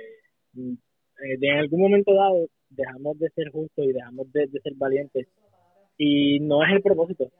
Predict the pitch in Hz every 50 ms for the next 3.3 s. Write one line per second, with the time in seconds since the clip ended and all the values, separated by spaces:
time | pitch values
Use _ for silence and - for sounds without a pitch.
0 | _ _ - 165 - _ _ - 135 120 123 127 - 160 151 175 170 160 156 156
1 | 156 156 147 - _ _ _ - 156 151 135 139 135 135 151 156 160 160 156 160
2 | 156 151 151 156 156 151 151 143 131 131 131 131 - 135 135 135 135 - - 135
3 | 135 131 - 131 127 123